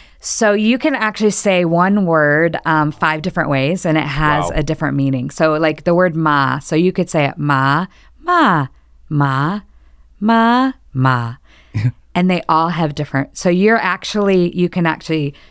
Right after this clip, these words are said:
Speaker 1: you're either calling someone a tree, you're asking someone to come here, you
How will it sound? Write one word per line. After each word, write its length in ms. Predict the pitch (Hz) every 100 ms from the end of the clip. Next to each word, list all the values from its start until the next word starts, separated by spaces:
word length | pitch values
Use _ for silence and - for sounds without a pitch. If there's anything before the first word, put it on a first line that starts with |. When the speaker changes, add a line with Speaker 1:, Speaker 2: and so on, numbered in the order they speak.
| -
Speaker 1:
you're 120 | 170
either 180 | 175 165
calling 300 | - 160 151
someone 300 | 160 151 135
a 80 | 120
tree, 600 | - 175 202 233 247 - - - -
you're 140 | 160
asking 360 | 151 147 160 160
someone 280 | 156 151
to 100 | 143
come 220 | 147 139 135
here, 720 | 196 240 233 233 226 226 -
you 500 | 185 180 170 165